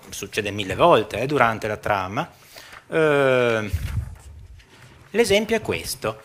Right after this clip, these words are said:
lo prendo dall'ultimo atto. L'atto predominato è diviso in due parti.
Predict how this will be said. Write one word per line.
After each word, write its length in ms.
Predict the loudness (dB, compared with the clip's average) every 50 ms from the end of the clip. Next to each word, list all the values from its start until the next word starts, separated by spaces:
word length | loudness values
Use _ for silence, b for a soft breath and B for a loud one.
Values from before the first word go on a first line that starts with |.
| -20 -10
lo 100 | -8 -4
prendo 240 | -2 0 0 2 2
dall'ultimo 500 | 2 2 2 2 0 0 0 2 2 2
atto. 640 | 2 2 0 -6 -14 -12 -8 -6 -6 -6 -8 -16 -18 _
L'atto 600 | -2 0 0 0 0 -4 -12 -8 0 0 0 0
predominato 920 | 0 -4 -2 0 0 2 2 0 0 0 0 2 2 2 2 0 0 -2 -2
è 100 | -2 -4
diviso 240 | -6 -6 -6 -6 -6
in 80 | -8 -8
due 140 | -10 -10 -6
parti. 640 | -4 -4 -4 -4 -6 -8 -10 -6 -4 -2 -2 -2